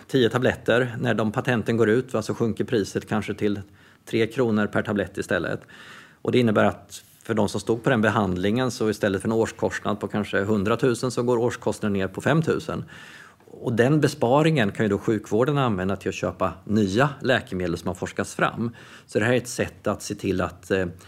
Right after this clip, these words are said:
att vi får fler tillgängliga läkemedel och att, eh, dyra preparat ersätts av billiga så småningom när patenten har gått ut, så att säga. Drömmen hos ett forskande läkemedelsbolag är att generika är förbjudet.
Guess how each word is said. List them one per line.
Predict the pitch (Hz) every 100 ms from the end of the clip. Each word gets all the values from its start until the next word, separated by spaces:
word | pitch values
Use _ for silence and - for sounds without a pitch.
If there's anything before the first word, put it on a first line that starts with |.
| -
att | - -
vi | 104
får | 98
fler | - 107
tillgängliga | 110 113 95 90 90
läkemedel | 95 90 - 131 147 147 160 - - - -
och | - 117 104
att, | 95 - -
eh, | 98 95 92 95 90 - - - _ - - - - -
dyra | - 110 113 98 95
preparat | 101 107 107 90 90 -
ersätts | 90 - 87 -
av | - 90 -
billiga | 95 110 95 120 123 -
så | - 101
småningom | - 98 98 139 113 104 -
när | 98 90
patenten | 92 - 85 82
har | 85
gått | 104 -
ut, | - -
så | -
att |
säga. | - - - - -
Drömmen | - 120 123 151 156 151
hos | 135
ett | 131 -
forskande | 131 - 107 104
läkemedelsbolag | 110 92 98 90 120 139 135
är | 104
att | 95
generika | 101 101 92 90 92
är |
förbjudet. | 92 101 139 127 82 - -